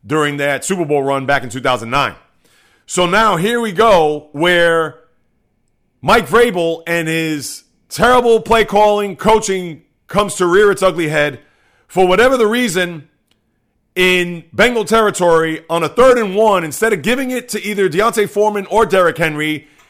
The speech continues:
he runs an R P O to where Tannehill takes the ball, tucks it, and gets stopped. And then on the next play, on fourth and two, they hand it off to Henry, and he is walking toward the line of scrimmage as if he's stepping on eggshells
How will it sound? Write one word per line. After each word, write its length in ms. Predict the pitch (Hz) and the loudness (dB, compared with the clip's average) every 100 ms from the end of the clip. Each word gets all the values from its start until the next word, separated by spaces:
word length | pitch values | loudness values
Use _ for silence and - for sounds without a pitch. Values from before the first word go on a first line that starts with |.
| _ | _
he 100 | - | -6
runs 240 | 175 208 180 | -2 0 -2
an 80 | 175 | 0
R 220 | 226 262 | 2 2
P 200 | 240 233 | 2 2
O 200 | 233 214 | 2 2
to 120 | 180 | 2
where 200 | 175 170 | 0 0
Tannehill 600 | 180 226 247 196 190 180 | 0 0 0 0 0 -2
takes 240 | - 220 | -2 -2
the 80 | 214 | -4
ball, 280 | 165 208 202 | -2 -2 -2
tucks 320 | 208 226 - | 0 0 0
it, 100 | 190 | -4
and 140 | 156 151 | -4 -6
gets 180 | 143 | -6
stopped. 480 | - 208 196 139 - _ _ _ _ _ | -4 2 2 0 -6 _ _ _ _ _
And 160 | 170 185 | -2 0
then 120 | 233 | 2
on 120 | 220 | 0
the 80 | 180 | -2
next 380 | 170 269 - - | -2 -2 -2 -2
play, 280 | 175 170 | 0 2
on 220 | 180 165 147 | 0 -4 -2
fourth 320 | 196 226 208 | 0 2 0
and 140 | 180 | -6
two, 480 | - 254 208 190 180 _ _ _ - | -2 2 4 2 -2 _ _ _ -2
they 160 | 175 | 0
hand 220 | 170 254 254 | 2 0 2
it 60 | |
off 140 | 233 - | 0 0
to 100 | 160 | 0
Henry, 500 | 190 185 196 196 - | 0 0 0 -2 -2
and 320 | 185 180 175 | -2 -2 -2
he 300 | 156 262 240 | -4 -2 -2
is 180 | 202 127 | -4 -2
walking 680 | 143 262 269 262 254 214 - _ _ _ | 2 2 2 -4 -6 -8 -12 _ _ _
toward 360 | - 202 240 180 | 0 4 6 4
the 160 | 208 196 | 0 0
line 280 | 214 254 | 2 2
of 80 | 196 | 0
scrimmage 380 | - 240 220 190 | 0 2 2 0
as 120 | 175 | 0
if 140 | 190 185 | -2 -2
he's 160 | 185 | -6
stepping 320 | - 254 214 | -2 0 0
on 120 | 190 175 | 0 0
eggshells 640 | 254 - 139 120 120 | 0 0 -2 -2 -10